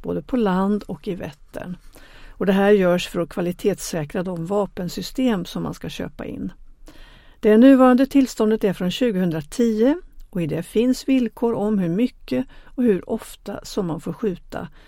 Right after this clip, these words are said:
men också hur mycket det får låta. Det oroliga världsläget, nato-medlemskapet och Ukraina-kriget, det motiverar man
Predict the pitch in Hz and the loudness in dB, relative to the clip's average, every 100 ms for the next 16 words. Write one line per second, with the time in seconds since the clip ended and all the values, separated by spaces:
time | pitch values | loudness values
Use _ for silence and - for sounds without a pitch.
0 | - - 247 226 185 190 190 185 185 185 | -20 -4 2 2 2 -2 -2 -2 -4 -6
1 | - - 147 170 170 147 - 185 - _ | -8 -6 -4 -4 -6 -10 -10 -10 -12 _
2 | - - - - - - - - - - | -20 -20 -20 -20 -20 -20 -20 -20 -20 4
3 | 214 220 226 - 285 226 247 277 269 247 | 8 8 8 4 4 6 4 6 4 4
4 | 226 233 220 - 208 196 208 240 - 202 | 2 0 -2 -2 0 2 0 0 -2 -2
5 | 202 196 - 185 180 180 175 - 180 170 | 0 -2 -2 -2 -2 -2 -6 -6 -6 -4
6 | 262 226 - 214 240 - 208 - 247 233 | -6 -6 -2 -2 -2 -8 -12 -4 -2 0
7 | 190 185 220 233 185 180 - - - - | -2 -2 0 0 -2 -4 -8 -18 -20 -18
8 | - 185 202 202 - 220 190 165 175 202 | -8 -4 -4 -2 -2 0 0 0 -2 -2
9 | 220 | -2